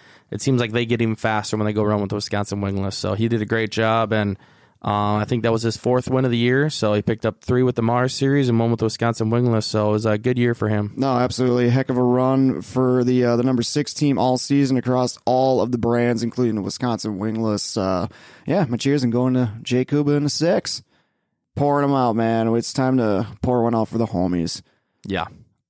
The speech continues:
Speaker 2: I, I kinda like your pouring out in this segment this time, Mike. It, it, it's pretty good.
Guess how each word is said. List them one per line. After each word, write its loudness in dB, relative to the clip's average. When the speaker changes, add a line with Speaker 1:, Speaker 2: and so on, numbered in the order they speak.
Speaker 2:
I, 0
I -2
kinda -2
like -2
your -4
pouring -2
out -4
in -8
this -6
segment -4
this -8
time, -4
Mike. -6
It, -4
it, -8
it's -6
pretty -2
good. -6